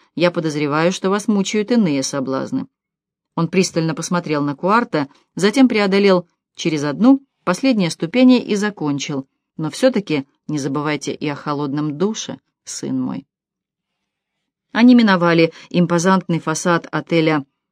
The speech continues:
«Хаслер Вилла Медичи» и вышли на Виа Систина. Ателье не бросалось в глаза, лишь небольшая скромная табличка на дверях, раскрывавшихся только перед элитой Курии,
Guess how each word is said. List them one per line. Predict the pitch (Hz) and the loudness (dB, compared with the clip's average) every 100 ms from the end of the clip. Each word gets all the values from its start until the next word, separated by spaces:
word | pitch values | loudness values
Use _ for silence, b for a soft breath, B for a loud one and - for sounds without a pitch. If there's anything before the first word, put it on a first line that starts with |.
| _ _ _ | _ _ _
«Хаслер | - - 175 170 - 160 156 - | -16 -2 0 0 -2 -4 -4 -6
Вилла | - 147 147 143 | -8 -4 -4 -2
Медичи» | 143 160 180 180 - 180 175 _ _ _ | -2 0 0 -2 -2 -4 -4 _ _ _
и | 175 | 0
вышли | 185 247 262 190 180 b b | 2 2 2 0 0 b b
на | - 156 | -6 -4
Виа | 147 160 160 | 0 0 0
Систина. | - 165 - - 139 131 123 - _ _ _ _ _ _ | -2 -6 -8 -10 -4 -4 -6 -14 _ _ _ _ _ _
Ателье | 170 170 208 220 | -4 0 0 2
не | 226 | 2
бросалось | 220 226 - 151 143 | 2 -2 -2 -4 -4
в | 127 | -4
глаза, | 151 156 147 147 B B | -2 -2 -2 -6 B B
лишь | 214 226 254 | -2 0 0
небольшая | 233 226 - 311 | 0 0 0 -2
скромная | 269 233 247 247 | 0 2 4 4
табличка | 247 226 180 170 - 170 165 b b | 4 0 0 -2 0 -2 -2 b b
на | 170 170 | -2 -2
дверях, | 156 160 160 147 - _ _ - | 2 2 2 0 -8 _ _ -8
раскрывавшихся | 156 - 156 190 254 247 - 233 226 b _ _ | -6 -4 -2 -2 -2 -6 -4 -4 -4 b _ _
только | 175 185 180 | 0 0 0
перед | 202 - 165 160 - | -4 -2 0 0 -4
элитой | 156 151 147 143 156 | -4 -4 -4 -6 -8
Курии, | 147 - 139 139 135 | -8 -8 -6 -4 -4